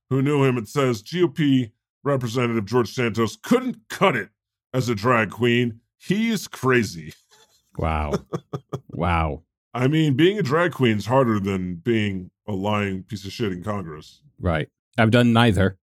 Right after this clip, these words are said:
Speaker 2: but I, I imagine they're both very difficult.
Speaker 1: You haven't? We should totally do drag, Moses.
Speaker 2: <laughs> That would be something.
Speaker 1: Yeah.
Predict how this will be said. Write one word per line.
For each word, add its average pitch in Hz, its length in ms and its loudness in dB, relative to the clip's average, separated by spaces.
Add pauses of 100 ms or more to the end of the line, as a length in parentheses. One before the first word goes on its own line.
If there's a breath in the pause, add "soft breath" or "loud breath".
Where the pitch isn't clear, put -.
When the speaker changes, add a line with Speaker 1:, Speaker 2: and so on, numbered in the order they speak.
(100)
Speaker 2:
but 92 140 4
I, 92 280 2
I 92 120 0 (240)
imagine 95 420 0
they're 87 220 4
both 80 180 0
very 85 220 0
difficult. 87 380 -6
Speaker 1:
You 131 40 2
haven't? 127 500 0
We 151 120 -4
should 175 200 -12
totally 127 380 -2
do 101 160 -4
drag, 101 400 -2
Moses. 90 640 -6
Speaker 2:
<laughs> - 40 -20 (500)
That 110 260 0
would 110 160 2
be 92 140 2
something. - 520 -6 (300)
Speaker 1:
Yeah. 160 340 -2